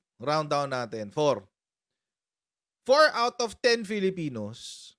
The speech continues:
eh, undecided. Hindi ko pa alam kung saan ako, kung saan ako kakampi. Hindi ko pa alam. Eto yung mga tao na, ano, na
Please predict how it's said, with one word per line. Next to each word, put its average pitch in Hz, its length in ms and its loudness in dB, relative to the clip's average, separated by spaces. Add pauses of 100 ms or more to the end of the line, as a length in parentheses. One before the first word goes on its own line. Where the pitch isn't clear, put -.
(720)
eh, 185 240 2
undecided. 131 800 -2
Hindi 190 160 -10
ko 254 80 -4
pa 240 160 -2
alam 233 240 -4
kung 196 160 -6
saan 175 240 -6
ako, 147 240 -12 (240)
kung 151 80 -12
saan 156 240 -10
ako 135 200 -12
kakampi. 101 520 -16 (960)
Hindi 147 160 -18
ko 160 80 -6
pa 139 160 -8
alam. 131 160 -16 (1500)
Eto 233 160 2
yung 262 160 4
mga 240 160 2
tao 202 320 2
na, 185 160 0
ano, 151 320 -2
na 139 160 -4